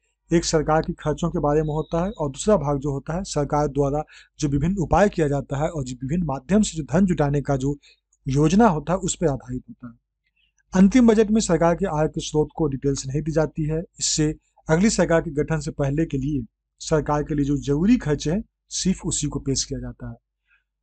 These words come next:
लास्ट हम लोग देखें तो पूर्ण बजट संसद में बहुमत प्राप्त सरकार द्वारा पेश किया जाता है, जबकि अंतरिम बजट अगले लोकसभा चुनाव और पिछली लोकसभा की समाप्ति के वर्ष पेश किया जाता है। तो ये बेसिक जो डिफरेंसेज है ये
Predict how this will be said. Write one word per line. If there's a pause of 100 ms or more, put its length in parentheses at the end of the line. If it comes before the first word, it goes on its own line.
(480)
लास्ट
हम
लोग
देखें
तो
पूर्ण
बजट
संसद
में
बहुमत (120)
प्राप्त
सरकार
द्वारा
पेश
किया
जाता
है,
जबकि
अंतरिम
बजट (880)
अगले
लोकसभा
चुनाव (140)
और
पिछली
लोकसभा
की
समाप्ति
के
वर्ष (180)
पेश
किया
जाता
है। (480)
तो
ये
बेसिक
जो
डिफरेंसेज
है (440)
ये